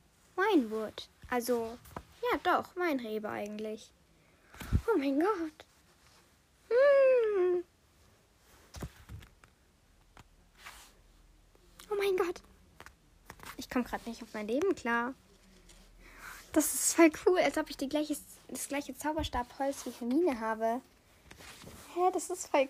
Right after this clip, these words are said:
cool. Aber okay. Also dann, ähm, ich fange an mit Ahorn, weil ich Ahorn als Zauberstabholz auch sehr schön finde.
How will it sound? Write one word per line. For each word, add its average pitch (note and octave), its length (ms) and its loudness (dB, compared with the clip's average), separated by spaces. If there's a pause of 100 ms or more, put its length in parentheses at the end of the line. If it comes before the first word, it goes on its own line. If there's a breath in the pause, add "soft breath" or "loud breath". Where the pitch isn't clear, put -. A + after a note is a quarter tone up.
cool. D4+ 300 0 (380 loud breath)
Aber C#4 360 2
okay. A3 240 -8 (580 loud breath)
Also C4+ 320 2
dann, C4+ 460 -2
ähm, C4 400 -2 (100)
ich C4+ 100 -14
fange D#4+ 200 -4
an C#4+ 100 -4
mit B3+ 140 -6
Ahorn, C#4+ 460 -2
weil C4 180 -4
ich - 120 -14 (100)
Ahorn B3+ 640 -4
als A#3 240 -8
Zauberstabholz B3 640 -6
auch A#3+ 140 -6
sehr A#3+ 180 -10
schön B3 240 -10
finde. A3 460 -10